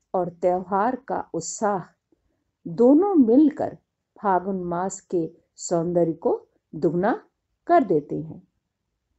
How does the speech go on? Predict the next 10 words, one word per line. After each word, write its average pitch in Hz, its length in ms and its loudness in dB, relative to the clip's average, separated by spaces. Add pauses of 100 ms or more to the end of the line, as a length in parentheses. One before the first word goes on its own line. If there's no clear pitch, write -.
(400)
प्रकृति 381 400 0
की 302 320 -4
आभा 220 460 -2
अपनी 190 320 -6
चरम 214 400 -2
सीमा 196 400 -4
पर 175 220 -6
होने 208 400 -2
के 170 220 -6
कारण 175 460 -2